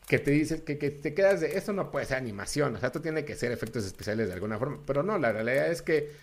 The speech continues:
el nivel al que llevó el estudio a hacer estas, esta, esta nueva saga, eh, porque se dividen en sagas, cada temporada es una saga, eh, creo que lo hace muy bien dentro de todo esto. Entonces, número uno. Número dos,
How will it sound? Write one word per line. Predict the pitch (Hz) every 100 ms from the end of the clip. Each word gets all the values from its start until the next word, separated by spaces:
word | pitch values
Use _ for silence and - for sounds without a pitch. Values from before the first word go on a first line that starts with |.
| - -
el | 117 113
nivel | 123 143
al | 156
que | 151 117
llevó | 104 101 110
el | 117 107
estudio | - 117 107 104 101 82 71 - - _ - - - - -
a | 98
hacer | 117 117
estas, | 113 120 -
esta, | 120 - 120 113 107
esta | 120 113 127 120
nueva | 117 123 117
saga, | - 110 107 101 113 - - - - -
eh, | 90 85 80 80 78
porque | 95 -
se | - 101
dividen | 95 110 131 117
en | 90
sagas, | - 104 110 -
cada | 113
temporada | 95 85 90 98
es | 98
una | 95
saga, | - 90 87 - - - - -
eh, | - 90 90 87 -
creo | 131
que | - 156
lo | 131
hace | 120 123 - 117
muy | 120 120 113
bien | 101 107 104 87
dentro | 90 87 85
de | 85
todo | 78 87 80
esto. | - 85
Entonces, | 113 113 131 131 - - - -
número | 139 156 139
uno. | 107 95
Número | 156 208 170
dos, | 147 143